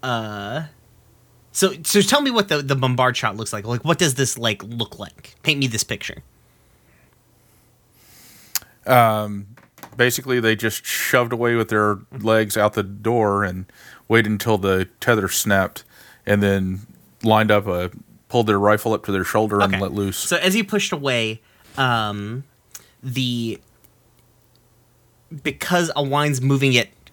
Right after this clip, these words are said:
Speaker 1: what would normally be the top speed for, like, a ship the class of the Wyvern, um, you're moving pretty fast,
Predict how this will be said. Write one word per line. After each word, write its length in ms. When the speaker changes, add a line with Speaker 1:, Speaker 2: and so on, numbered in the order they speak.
Speaker 1:
what 160
would 120
normally 380
be 160
the 120
top 300
speed 340
for, 140
like, 200
a 60
ship 380
the 300
class 380
of 80
the 80
Wyvern, 420
um, 720
you're 160
moving 320
pretty 300
fast, 640